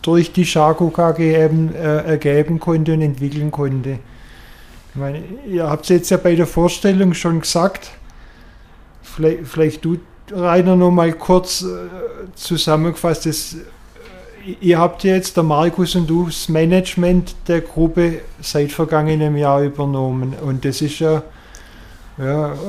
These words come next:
ein brutales zusätzliches Päckchen, das ihr da zu stemmen habt. Wie,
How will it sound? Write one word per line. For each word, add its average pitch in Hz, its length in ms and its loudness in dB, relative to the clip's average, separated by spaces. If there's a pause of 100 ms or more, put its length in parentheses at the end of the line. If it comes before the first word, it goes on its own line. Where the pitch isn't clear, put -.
(140)
ein 151 140 -2
brutales 156 680 2
zusätzliches 170 840 0
Päckchen, 170 520 2
das 165 200 0
ihr 160 120 2
da 151 200 2
zu 151 160 -2
stemmen 147 500 0
habt. 135 280 -4
Wie, 156 240 2